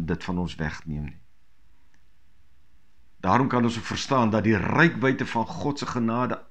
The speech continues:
almal insluit. Niemand is te sleg of te sondig of te verlore vir God se genade in Jesus Christus nie. En dan praat hy ook hier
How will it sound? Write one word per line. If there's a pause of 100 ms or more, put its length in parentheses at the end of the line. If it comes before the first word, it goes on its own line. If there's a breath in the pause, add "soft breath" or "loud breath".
almal
insluit. (280 loud breath)
Niemand
is (360)
te
sleg (560 soft breath)
of
te
sondig (480)
of
te
verlore (1200)
vir (100)
God
se
genade
in
Jesus
Christus
nie. (1900)
En
dan
praat
hy
ook
hier